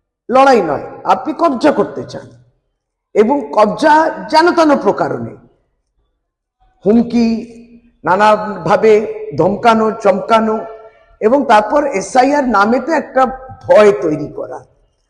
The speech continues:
আপনার কাছে কি এই মৃত্যু যেগুলো হলো, সেই পরিবারের কান্না, সেই পরিবারের কষ্ট স্পর্শ করে না, পৌঁছয় না আপনার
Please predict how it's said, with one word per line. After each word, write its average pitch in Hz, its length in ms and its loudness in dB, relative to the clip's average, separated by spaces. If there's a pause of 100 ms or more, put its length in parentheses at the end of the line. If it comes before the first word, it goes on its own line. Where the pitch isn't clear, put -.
আপনার 262 560 -2
কাছে 277 260 -4
কি 285 140 -12
এই 247 320 -4
মৃত্যু 240 540 -6
যেগুলো 190 360 -4
হলো, - 500 -12 (280)
সেই 269 220 -2
পরিবারের 226 600 2
কান্না, 190 580 -8 (400)
সেই 254 180 -4
পরিবারের 226 580 0
কষ্ট 202 340 -6
স্পর্শ - 580 -12
করে 185 280 -4
না, 208 140 -12 (600)
পৌঁছয় 240 540 0
না 247 180 -4 (560)
আপনার 220 300 -2